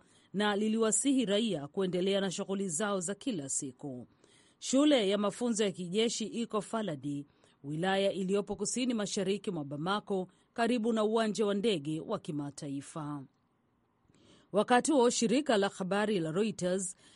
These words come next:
lilisikia milio ya risasi katika kitongoji cha Banankobo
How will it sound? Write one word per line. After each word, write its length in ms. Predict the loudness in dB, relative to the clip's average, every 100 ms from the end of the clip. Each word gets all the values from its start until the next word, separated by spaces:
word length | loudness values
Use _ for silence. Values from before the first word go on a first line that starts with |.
| _
lilisikia 640 | -2 0 0 0 2 4
milio 520 | 4 4 4 4 4 2
ya 140 | -2
risasi 560 | -4 -2 -2 -2 -2 -2
katika 320 | -2 -2 -4
kitongoji 640 | -2 -2 2 2 2 0
cha 260 | -2 -2 0
Banankobo 960 | 0 -2 -2 -2 -2 -2 -2 -4 -4